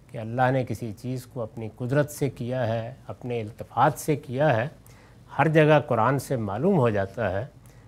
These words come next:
कि वहाँ क्या मकसूद है। तो अल्लाह ताला के बारे में ये ख्याल करना कि वो किसी जिस्म का मोहताज है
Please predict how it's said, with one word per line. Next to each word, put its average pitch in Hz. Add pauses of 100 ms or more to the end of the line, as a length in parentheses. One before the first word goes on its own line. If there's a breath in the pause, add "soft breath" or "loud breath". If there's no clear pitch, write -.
(220 soft breath)
कि 120
वहाँ 107
क्या 139
मकसूद 123
है। - (600 soft breath)
तो 123
अल्लाह 110
ताला 139
के 156
बारे 117
में 127
ये 139
ख्याल 123
करना 123
कि 117
वो 113
किसी 110
जिस्म 120
का 135
मोहताज 113
है 113